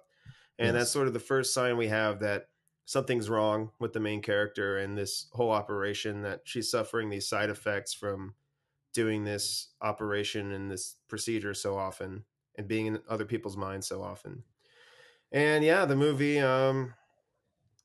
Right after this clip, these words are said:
Speaker 1: almost no, there's, like, no levity in this whole movie. I mean,
Speaker 2: No, no, not at all.
Speaker 1: it's just misery <laughs> for two
Speaker 2: Yeah.
Speaker 1: hours, and it only, it escalates. It only gets worse. And the, the ending of this movie was just, like, so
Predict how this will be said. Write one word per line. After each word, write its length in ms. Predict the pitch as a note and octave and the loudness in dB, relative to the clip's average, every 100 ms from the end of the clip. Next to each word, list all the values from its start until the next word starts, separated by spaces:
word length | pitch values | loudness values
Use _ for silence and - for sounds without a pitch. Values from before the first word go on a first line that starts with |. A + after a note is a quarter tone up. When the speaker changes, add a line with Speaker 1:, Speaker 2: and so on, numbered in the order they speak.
| - C3 | -4 2
Speaker 1:
almost 320 | C3+ C#3 B2 | 4 4 4
no, 320 | B2 C#3 D3 C3+ | 4 6 4 2
there's, 180 | C#3+ | 2
like, 160 | C#3+ A#2+ | 2 2
no 220 | B2 D#3 | 4 4
levity 440 | C3 B2 B2+ G#2 G2 | 6 4 4 0 -2
in 80 | G2 | -4
this 120 | - | -2
whole 160 | A#2 | -2
movie. 440 | A2 G2+ G2+ F2+ - - - | -2 -4 -4 -10 -12 -18 -4
I 40 | |
mean, 80 | A2 | 8
Speaker 2:
No, 240 | C#3+ B2+ G#2+ | 10 12 10
no, 180 | A#2 | 8
not 180 | A#2+ B2 | 8 8
at 80 | A#2 | 8
all. 100 | A2 | 6
Speaker 1:
it's 100 | G#2 | 6
just 320 | - C3+ - | 2 0 0
misery 560 | A2+ A2 A#2+ A#2 F#2+ B2 | -4 0 0 2 0 -2
<laughs> 360 | C3+ F#3 E3 - | 0 0 0 -2
for 180 | - A#2 | -6 -6
two 320 | - F3 D3 | 2 4 8
Speaker 2:
Yeah. 200 | D3 A2+ | 8 8
Speaker 1:
hours, 420 | G2 G#2 G2 - - - - - | 4 0 -6 -10 -14 -20 -20 -8
and 380 | B2 B2 B2 B2+ - | 2 4 4 2 2
it 140 | C3 | 2
only, 400 | C#3 D#3+ D#3+ C#3 C#3+ | 4 6 4 2 2
it 180 | C3+ B2 | 2 4
escalates. 600 | C3+ - A2 G2 F#2 A#2 | 2 2 0 0 0 0
It 60 | |
only 200 | A#2+ C3+ | 2 2
gets 200 | B2+ A#2+ | 2 0
worse. 360 | A2+ A2 G#2+ - | 0 0 0 -2
And 200 | A#2 A2 | -4 0
the, 260 | A2 G#2 G2+ | 0 -2 -4
the 200 | A2+ - | -4 0
ending 340 | A#2+ C#3+ C#3+ C3+ | 0 0 2 0
of 80 | |
this 120 | A#2+ A#2 | 0 -2
movie 300 | B2 B2 A#2 | -2 0 0
was 200 | A2 G#2 | 0 -4
just, 260 | A2 - | -6 -4
like, 180 | G#2+ G2+ | -2 -2
so 520 | - A#2+ A#2+ A#2+ A#2 | -2 0 2 2 -2